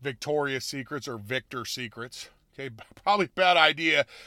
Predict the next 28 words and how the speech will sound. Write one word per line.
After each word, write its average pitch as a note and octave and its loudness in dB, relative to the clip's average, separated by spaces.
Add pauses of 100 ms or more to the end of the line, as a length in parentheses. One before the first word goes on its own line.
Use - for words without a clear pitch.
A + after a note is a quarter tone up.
(140)
to F3 0
have D3+ 4
dudes E3 0 (220)
in D#3 -8
women's E3+ 2
clothing C#3 2 (240)
modeling D3+ 6
what C#3 2
is B2 -6
supposed F3 2
to E3 -2
be, D#3 0 (260)
uh, C#3 4
I C3+ -6
guess, C#3+ -4
sexier D#3 -4
lingerie C#3 -2 (200)
that C3+ -4
women C#3+ -6
get C#3 -2 (180)
for D3+ -4
their C3 0 (140)
husband. A2 -8 (840)
Eh, D3 -8
probably E3 2
a C#3 0
bad C3 2
idea, A2+ -4